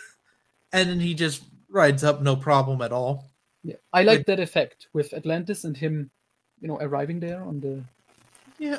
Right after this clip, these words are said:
Speaker 1: fair enough. I mean, it's practical.
Speaker 2: Yeah.
Speaker 1: Um,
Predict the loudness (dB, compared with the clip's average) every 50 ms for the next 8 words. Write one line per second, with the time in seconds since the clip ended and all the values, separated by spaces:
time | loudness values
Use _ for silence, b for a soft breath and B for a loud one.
0 | -8 -12 -14 -8 -4 -2 0 0 0 0 -2 -4 -6 -8 -10 -10 _ 2 2 4
1 | 4 2 0 -2 -2 -6 -6 0 2 2 2 2 0 -4 -8 -8 -10 -10 -12 -12
2 | -14 _ _ _ _ _ _ _ _ _ _ _ _ _ _ -4 -4 -4 -4 _
3 | _ _ _ _ _ _ _ _ _ _ _ _ _ _ _ _ _ -4 -2 -2
4 | -2 -2 -4 -8 -14 -18